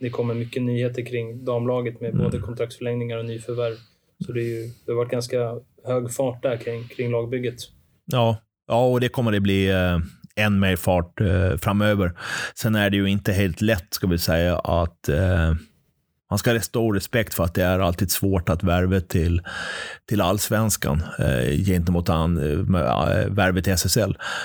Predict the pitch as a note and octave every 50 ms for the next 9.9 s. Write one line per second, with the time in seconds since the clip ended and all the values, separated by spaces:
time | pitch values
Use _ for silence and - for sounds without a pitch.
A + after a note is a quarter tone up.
0 | - - - - A#2 G#2 - - - A2 G2+ G2 G2 G2 G2 - G1+ - - -
1 | - G2 G2+ G2+ G2 G#2 - - A2 G2 F#2+ F#2+ G2+ G2 - F2+ - - G2 G2
2 | F#2 F2+ F2+ F2 F2 E2+ - F2+ F2 F2 F2 F2+ F2 F#2+ F2+ F#2+ F#2 F#2 F#2 F#2+
3 | F2 F#2 F2+ F2+ F2 E2+ F2 E2+ F2+ G2 F2+ - - - - - - - - -
4 | A#2 F#2+ F#2+ F#2 F2+ F#2 E2+ F2 F2+ F2 F2 F2 - - F2+ E2+ F2 - - F#2+
5 | F#2 F#2 F2+ E2+ E2 E2+ - - F2 E2+ E2+ - - - - - - - G2 F2
6 | D#2+ E2+ E2+ - - - E2 - F#2+ E2+ C2+ - - - - - F2 F#2 F#2+ F2+
7 | F2+ F2+ F2 - F#2 F2 F2+ F2 F2 - - - - - - - - - A#2+ G#2
8 | - - - - G2 F2 G2+ F#2+ G2 F#2 F2 - - G#2 G2 F#2+ F2+ F2+ F2+ E2+
9 | F#2+ G2+ G#2 G2 F2+ - G2 G2 G2 G2+ G#2 F#2+ - - G2 F2 E2+ E2